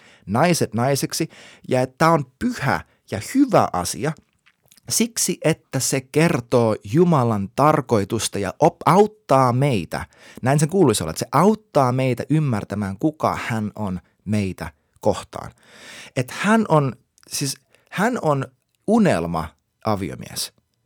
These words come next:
Jeesus näyttää se meille. Niinhän tossa Efesolaiskirja viisi, Paavali just sanoi sen. Mä tiedän, että mä sanon samaa <laughs> asiaa uudelleen ja uudelleen, mutta kun meitä on niin,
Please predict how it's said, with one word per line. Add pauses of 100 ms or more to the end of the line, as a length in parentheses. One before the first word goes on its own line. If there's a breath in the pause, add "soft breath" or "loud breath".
(180)
Jeesus
näyttää
se
meille.
Niinhän
tossa
Efesolaiskirja
viisi, (320 loud breath)
Paavali
just
sanoi
sen.
Mä
tiedän,
että
mä
sanon
samaa
<laughs>
asiaa
uudelleen
ja
uudelleen,
mutta
kun
meitä
on
niin,